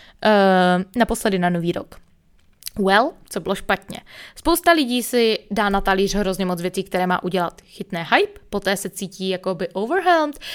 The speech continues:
a potom selhávají, protože si dají hodně těch závazků, které nejsou schopny plnit, plnit.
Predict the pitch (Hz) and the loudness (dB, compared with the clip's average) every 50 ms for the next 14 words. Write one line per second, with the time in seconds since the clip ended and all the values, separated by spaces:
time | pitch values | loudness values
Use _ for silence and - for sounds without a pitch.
0 | - 262 - - 214 202 196 190 196 190 - - 208 - - 220 214 214 - - | -12 -8 -4 -2 0 2 2 2 2 0 -2 -4 -8 -8 -6 -4 -4 -4 -6 -8
1 | - - 233 226 240 233 254 254 240 226 170 175 151 143 139 - _ - 208 208 | -4 -2 0 0 2 2 4 4 4 4 2 0 -2 -2 -4 -8 _ -8 -6 -6
2 | 196 - - 190 208 208 180 196 220 214 - - 202 226 208 196 165 220 285 370 | -6 -4 -2 -2 0 0 0 0 -2 -2 -2 -4 -4 -2 -2 -2 -2 -2 -2 -2
3 | 440 415 403 392 349 269 - 196 185 180 180 180 180 - 202 190 185 - 202 196 | -4 -4 -4 -4 -4 -4 -4 -4 -4 -4 -4 -8 -10 -12 -14 -12 -10 -8 -8 -6
4 | 202 208 214 220 208 - 226 214 - - 196 - 208 202 196 202 - - - 180 | -6 -6 -8 -8 -10 -10 -12 -12 -12 -14 -12 -12 -12 -12 -12 -12 -14 -16 -14 -16
5 | - - - - - 233 202 185 - - - | -16 -20 -16 -10 -8 -6 -6 -6 -8 -14 -18